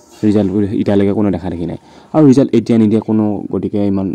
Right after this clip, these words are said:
ভাবা চিন্তা কৰিলে আপোনাৰ ৰিজাল্ট যদি দিয়ে, ৰিজাল্ট দিলে ৰিজাল্টৰ কেইদিনমান আগতেই নটিচ আহি যাব। এইটো চাওক, এয়া সাত অক্টোবৰ ৰিজাল্ট দিয়া কথা আছিল, একৈছ, আঠাইছ অক্টোবৰত, আগষ্টত যিটো এক্সাম হৈছিল,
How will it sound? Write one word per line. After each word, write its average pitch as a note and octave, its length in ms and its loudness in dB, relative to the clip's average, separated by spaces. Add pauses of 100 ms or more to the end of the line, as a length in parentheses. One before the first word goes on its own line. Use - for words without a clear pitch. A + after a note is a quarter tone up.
(1040)
ভাবা G2 240 -2
চিন্তা A2 200 0
কৰিলে G2 200 2
আপোনাৰ G2+ 160 -4 (120)
ৰিজাল্ট A2+ 280 0
যদি G#2 220 2
দিয়ে, G2+ 140 2 (680)
ৰিজাল্ট C3+ 240 4
দিলে D#3+ 140 2 (340)
ৰিজাল্টৰ A#2+ 400 0
কেইদিনমান C3+ 380 2
আগতেই G#2 260 -2 (1400)
নটিচ A#2+ 220 2 (100)
আহি G#2 160 2
যাব। E2+ 100 -4 (220)
এইটো G2 200 -4
চাওক, B2 220 -4
এয়া C3+ 160 -4 (280)
সাত C#3 200 -2
অক্টোবৰ C3 360 0
ৰিজাল্ট G#2 220 0
দিয়া F2+ 120 -2
কথা F2+ 140 -8
আছিল, F2+ 120 -10 (100)
একৈছ, - 220 -4 (100)
আঠাইছ G2+ 200 -10 (160)
অক্টোবৰত, G2 460 -6 (640)
আগষ্টত G#2 360 -2
যিটো G#2 180 0
এক্সাম G2+ 200 -2
হৈছিল, C3+ 180 -6